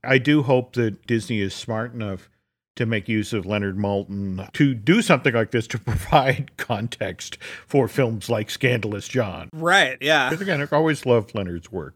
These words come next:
Speaker 1: But you also have to wonder what else is gonna show up at Disney Plus. Are they, are they gonna bring in, out in any outside productions? Is this strictly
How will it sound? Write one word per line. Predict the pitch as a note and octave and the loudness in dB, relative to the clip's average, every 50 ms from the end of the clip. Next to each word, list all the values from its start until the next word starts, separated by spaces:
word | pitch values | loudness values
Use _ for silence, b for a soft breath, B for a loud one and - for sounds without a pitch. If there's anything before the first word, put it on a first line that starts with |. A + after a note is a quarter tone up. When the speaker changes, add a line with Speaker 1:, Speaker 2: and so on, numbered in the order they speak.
| _ - | _ -2
Speaker 1:
But | F#3+ E3 | -2 2
you | A3 A3+ | 2 0
also | A#3 B3 - B3 G3 | -2 -2 -4 -6 -4
have | E3+ G#3+ - | -4 -4 -4
to | - G3 | -4 -4
wonder | E3+ D#3 D#3+ D#3+ E3 E3+ E3 E3+ | -2 -2 -4 -4 -4 -4 -6 -4
what | E3+ D#3 D#3 D3+ | -2 -2 -2 -2
else | D#3+ E3+ F#3 F3+ - - | -2 -4 -6 -8 -8 -6
is | C3+ G#2+ F#2 | -6 -6 -6
gonna | - - A#2 G2+ F#2+ | -4 -6 -4 -4 -6
show | - - - G#2+ F#2 F#2 F2+ | -6 -4 -4 -2 -2 0 -2
up | F#2 F2+ - - | -4 -4 -6 -8
at | - B2+ A2+ - | -10 -10 -8 -4
Disney | - B2 G#2+ - A#2 G#2 | -2 -2 -2 -2 -4 -6
Plus. | F#2+ - A2 F#2 F2 F2 - | -6 -4 -4 -4 -4 -2 -4
Are | A2 G#2 | -4 -4
they, | G2 A2 | -4 -4
are | A2+ A2+ A2 G#2+ | -4 -2 -2 -2
they | G#2 A2 | -2 -2
gonna | G2+ A#2 A2+ A2 | -4 -2 -4 -4
bring | G2 A2 G#2+ G#2+ A2 | -6 -6 -6 -4 -4
in, | A2 G#2+ G#2+ G#2+ A#2 A#2 - | -4 -4 -4 -6 -8 -8 -8
out | - G#2+ A2 G#2 - - | -6 -4 -4 -6 -6 -8
in | - A2+ A2+ A#2 B2 A#2+ A#2+ A#2+ B2 A#2+ - | -8 -6 -4 -4 -4 -4 -6 -6 -8 -10 -8
any | - B2+ A2+ A2 G#2 | -8 -6 -6 -6 -6
outside | - - G#2+ B2+ - - - F3+ F#3+ A3+ A#3+ - | -6 -6 -6 -6 -6 -6 -10 -10 -8 -8 -12 -10
productions? | - G#3 C#4 G#3 G3+ G3+ - - C#4 C4 A#3 F#3 - | -10 -10 -8 -6 -8 -8 -10 -12 -10 -10 -10 -10 -8
Is | G#2+ F#2+ F#2 | -10 -10 -10
this | G2 G2 - | -12 -14 -14
strictly | - - B2+ A2+ - - A#2 A2+ G#2 | -8 -8 -8 -6 -4 -4 -4 -4 -4